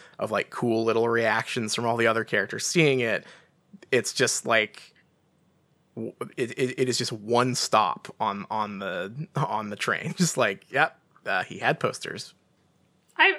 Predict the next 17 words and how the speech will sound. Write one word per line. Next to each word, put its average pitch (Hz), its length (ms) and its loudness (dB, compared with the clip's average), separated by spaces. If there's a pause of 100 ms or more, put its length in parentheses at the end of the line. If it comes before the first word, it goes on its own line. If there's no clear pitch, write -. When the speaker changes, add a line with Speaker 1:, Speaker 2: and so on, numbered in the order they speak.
(120)
Speaker 2:
I 370 120 4
wish 440 280 2
that 480 180 4
I 320 120 8
could 277 180 -10
see 269 440 -4
a 233 160 0
version 226 680 -2
of 208 260 -6
this 220 500 -2 (480)
where 226 260 6
it's, 214 200 0
like, 208 220 6
cool 277 420 2
for 233 280 2
a 196 120 2
wizard, 185 880 2